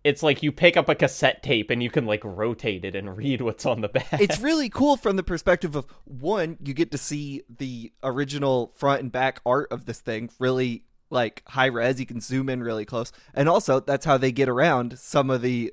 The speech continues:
Speaker 2: like, you don't have the picture on the back of your jewel case. Like, you just spin it around and there it is. And I was like, "That's a fun, clever little workaround." And I still got to, like,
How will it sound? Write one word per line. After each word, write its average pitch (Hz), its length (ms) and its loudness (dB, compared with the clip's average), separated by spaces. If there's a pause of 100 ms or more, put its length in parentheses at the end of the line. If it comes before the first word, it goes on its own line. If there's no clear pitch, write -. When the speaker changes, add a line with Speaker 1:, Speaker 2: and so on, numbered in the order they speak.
(100)
Speaker 2:
like, 123 360 0
you 127 200 -10
don't 127 320 -4
have 117 340 -2 (180)
the - 160 -8
picture - 480 -4
on 113 160 0
the 113 80 -4
back 113 220 0
of - 60 -16
your 110 140 -8
jewel 127 220 -4
case. - 520 -12
Like, 120 200 -6
you 120 60 -8
just 117 160 -10
spin 120 240 -4
it 110 80 -4
around 120 280 -2
and 113 140 -12
there 98 160 -6
it 113 60 -10
is. - 240 -8
And 110 80 -14
I 117 40 -8
was 120 80 -12
like, 113 140 -8
"That's 147 200 -4
a 160 40 -12
fun, 143 320 -6 (160)
clever 139 340 -2
little 131 280 -2
workaround." 107 540 -6 (100)
And 123 160 -4
I 120 60 -2
still 120 280 -4
got 117 240 -4
to, 135 100 -10
like, 120 260 -2